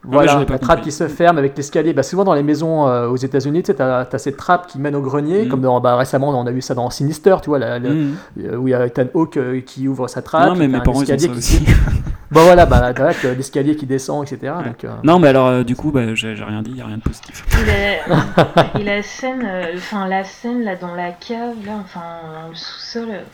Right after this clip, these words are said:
Speaker 3: enfin, ouais, ça m'a, enfin, vers la fin du film, euh, moi, ça m'a, <laughs> ça m'a tellement, mais,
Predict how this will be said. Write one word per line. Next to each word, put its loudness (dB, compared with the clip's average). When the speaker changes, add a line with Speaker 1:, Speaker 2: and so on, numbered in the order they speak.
Speaker 3:
enfin, -16
ouais, -12
ça -16
m'a, -16
enfin, -16
vers -6
la -6
fin -10
du -10
film, -8
euh, -14
moi, -8
ça -18
m'a, -14
<laughs> -
ça -4
m'a -4
tellement, -4
mais, -2